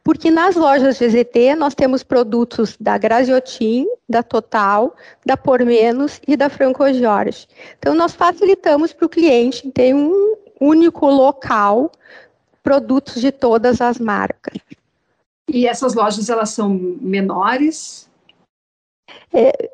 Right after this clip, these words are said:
Speaker 1: é de acordo com a cidade, o potencial, né, Giane, ela se adapta, vamos dizer
Speaker 2: Entendi.
Speaker 1: assim.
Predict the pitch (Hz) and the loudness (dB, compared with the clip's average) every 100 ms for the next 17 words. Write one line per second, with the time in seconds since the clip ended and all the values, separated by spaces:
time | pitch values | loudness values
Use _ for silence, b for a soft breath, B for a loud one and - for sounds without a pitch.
0 | - _ _ _ _ _ - 277 233 339 | -18 _ _ _ _ _ -2 0 0 0
1 | - 339 349 359 359 349 370 269 277 302 | 0 0 0 0 -2 0 0 2 2 2
2 | 311 311 254 277 - 277 302 277 247 - | 2 0 0 -2 -2 -2 0 0 -2 -2
3 | 254 220 208 233 277 277 262 226 220 226 | -2 0 2 2 2 0 0 0 0 2
4 | 247 254 202 254 226 214 262 233 233 226 | 2 4 4 2 -2 0 2 4 4 2
5 | 214 208 226 226 247 247 247 247 247 247 | 2 0 0 2 2 4 2 2 2 0
6 | - - - 285 277 277 240 226 233 _ | -2 -6 0 2 2 0 0 0 -2 _
7 | _ 190 - _ _ _ _ _ _ _ | _ -8 -8 _ _ _ _ _ _ _
8 | _ 214 233 226 233 208 220 226 196 220 | _ -2 0 2 2 2 2 0 -2 -6
9 | 202 196 190 | -4 -6 -10